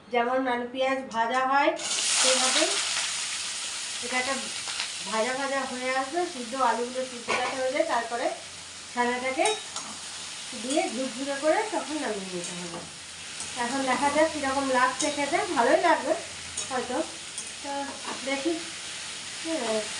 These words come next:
এই এক চিন্তা প্রত্যেক দিন। কালকে পটলের তরকারি করেছি, আর আজকে, আহ, কুমড়ো মেয়ে খেতেও চায় না চট করে, আর মেয়ে যেহেতু শরীরটাও ভালো নেই,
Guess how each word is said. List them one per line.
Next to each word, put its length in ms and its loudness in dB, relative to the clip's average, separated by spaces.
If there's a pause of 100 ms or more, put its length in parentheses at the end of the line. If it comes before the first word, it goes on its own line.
(160)
এই 200 8
এক 200 8 (100)
চিন্তা 360 2
প্রত্যেক 320 4
দিন। 200 4
কালকে 380 4
পটলের 360 6
তরকারি 320 6
করেছি, 440 2 (460)
আর 120 2
আজকে, 720 6
আহ, 400 2 (120)
কুমড়ো 500 6 (120)
মেয়ে 180 0 (120)
খেতেও 400 -2
চায় 180 2
না 180 0
চট 260 -4
করে, 240 0 (360)
আর 160 -2
মেয়ে 260 -2
যেহেতু 440 0
শরীরটাও 460 2 (760)
ভালো 360 4
নেই, 260 2